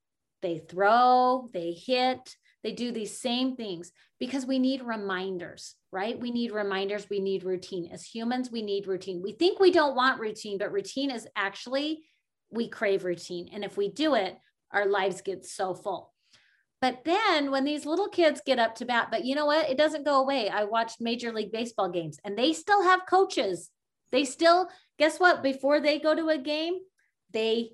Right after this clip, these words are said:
have hitting and they have throwing, just like the little boys do. Like, it doesn't go away. And so you can start to see what breeds success is by having other perspectives. But what I've noticed with my son recently is the coaches are there.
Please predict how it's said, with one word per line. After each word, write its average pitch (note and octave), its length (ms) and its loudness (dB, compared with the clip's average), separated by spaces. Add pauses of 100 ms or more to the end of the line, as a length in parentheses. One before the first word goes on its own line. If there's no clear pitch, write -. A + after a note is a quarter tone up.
(120)
have G3 240 0
hitting E4 580 4
and B3 160 -2
they B3 100 0
have B3+ 300 2
throwing, G3+ 480 0
just G#3 240 -8
like C#4 280 2
the D#4 80 0
little C#4 260 2
boys F3+ 320 -8
do. - 300 -16
Like, G#3 180 -8
it C4 160 -2
doesn't A3 380 2
go F#3+ 160 2
away. F3+ 440 -2 (320)
And A#3 120 -6
so B3+ 100 -4
you A#3 160 -2
can C4 140 2
start D#4 300 0
to D4 80 -4
see D4+ 240 -2
what G#3+ 360 -2
breeds G#3 400 -6
success G#3+ 680 -4
is G3+ 200 -8
by G#3 180 -2
having A3 640 -4 (680)
other B3+ 500 2
perspectives. - 680 -2 (580)
But A#3 140 -4
what C#4 120 4
I've C#4 140 4
noticed F4 400 2
with D#4 160 -2
my B3 140 -2
son A3 580 0 (840)
recently G#3+ 600 -6
is G#3+ 180 -8
the - 140 -6
coaches B3+ 600 -2
are G#3 180 -2
there. G#3+ 560 0